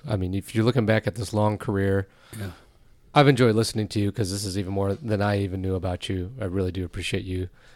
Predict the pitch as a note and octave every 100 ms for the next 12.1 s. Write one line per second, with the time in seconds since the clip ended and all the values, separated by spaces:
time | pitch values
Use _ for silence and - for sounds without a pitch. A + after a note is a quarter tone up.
0 | - - _ - F#2+ F2+ F#2 F2+ F2+ F2+
1 | - G2 F2 E2+ F#2 - F2 - F2 -
2 | F2+ - F2+ E2+ E2+ - - A#2+ A2 A#2+
3 | G#2 G#2+ A2+ - G2+ - A2 G#2 A2+ G2
4 | - G2+ F#2 F2+ - - - - - -
5 | - _ - A2 F#2+ G2 G2+ F#2+ G2+ G#2
6 | G2 F#2+ - F#2+ F#2+ - G2 F2+ - -
7 | F#2+ F2 - G2 F#2+ F2 - G2+ A2 -
8 | E2+ - F#2 F2 F#2 - E2+ - G2 F2
9 | F#2+ F2 F#2 F2 F2+ E2+ E2 G2 - F2+
10 | F2 - _ - - - - - - A2+
11 | G2+ - F#2 F2+ G#2 E2 G2+ F#2+ G2 F#2
12 | F2